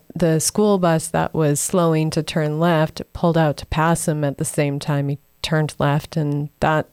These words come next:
is never something we will win on. Um, p-, so pass him, we did have, um, one drunk driver, alleged drunk driver, kill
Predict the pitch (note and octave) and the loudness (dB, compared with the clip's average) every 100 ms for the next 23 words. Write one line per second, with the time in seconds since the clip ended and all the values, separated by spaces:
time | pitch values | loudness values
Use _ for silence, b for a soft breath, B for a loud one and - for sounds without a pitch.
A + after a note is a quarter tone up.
0 | - E3+ E3+ - E3 E3 E3+ D#3+ E3 D#3 | -6 -2 0 0 0 2 0 0 -2 -2
1 | D3 D3 D3 D3 D3 C#3 C#3+ C#3+ C3+ C#3+ | -2 -2 0 2 2 0 0 0 0 0
2 | E3+ B B B B B B B - - | -4 B B B B B B B -4 2
3 | F#3 E3+ D#3+ D#3+ D3+ - _ - - F3 | 4 4 4 0 -4 -8 _ -4 -2 0
4 | E3 F3 E3 E3 D#3+ D#3+ - F#3+ F3+ G3 | 0 2 0 0 0 0 2 0 2 0
5 | G3+ E3+ F3+ D#3+ D#3+ D#3 - - D#3+ D3+ | 0 0 2 4 4 2 -2 -2 0 0
6 | D3 C#3+ C#3+ C#3+ - _ D#3+ D#3+ E3 D3+ | 0 0 -4 -8 -12 _ 0 0 2 0
7 | D3 - C#3+ - F2+ E2+ - - D#3 D3+ | 0 -2 -2 0 0 0 -2 -2 2 2
8 | C#3+ C#3+ C#3 C#3+ D3 C#3 C#3 C#3 - D3 | 0 -2 -2 -2 0 0 0 -2 0 2
9 | C#3 D#3 | 2 -2